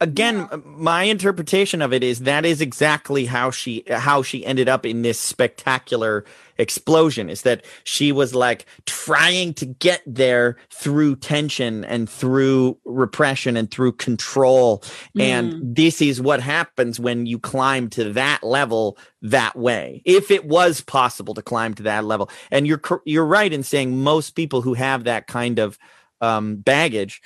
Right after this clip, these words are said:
Speaker 1: don't, they quit or they don't get there or they get kicked out or whatever. But the
Speaker 2: Right.
Speaker 1: idea that she could j-, just keep it together, just keep it together, keep it together. And then she fin-,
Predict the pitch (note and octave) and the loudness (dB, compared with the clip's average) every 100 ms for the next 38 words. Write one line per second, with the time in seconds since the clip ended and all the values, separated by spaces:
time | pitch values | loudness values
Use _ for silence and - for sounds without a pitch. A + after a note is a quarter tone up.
0 | - _ A2+ A#2 D3+ C#3+ - C#3 D3 - | -20 _ -14 0 2 2 0 0 0 2
1 | D#3 D#3 - - C#3 C3+ C3+ C3+ B2 A2+ | 2 2 0 0 2 4 2 0 -4 -2
2 | D3 C#3 C3+ B2 A#2+ A#2 A#2 - B2+ - | 0 2 2 2 2 0 -2 -4 -6 0
3 | C#3+ C3 A#2+ A2 C#3+ F#3 A2 - - - | 0 2 0 -2 -2 -2 -4 -10 -4 -2
4 | F#3 D#3 D3 B2+ D3+ E3+ C3+ - D3+ - | 2 4 2 2 2 2 0 -4 -6 -6
5 | G#2 - - - - F3+ - - - F#3+ | -12 -14 -14 -14 -6 -6 -6 -6 -2 -2
6 | D3+ E3 E3+ D3 C3+ - - - E3+ C#3+ | -2 -2 -2 -2 -4 -8 -6 -4 -4 -4
7 | - D#3 C#3+ - E3 D3 F#3+ E3+ C3+ - | -4 -2 -2 0 0 -2 0 2 0 -6
8 | - D3 D#3 D#3+ - D3 - E3+ E3 | -4 0 0 0 -4 -6 -2 0 -2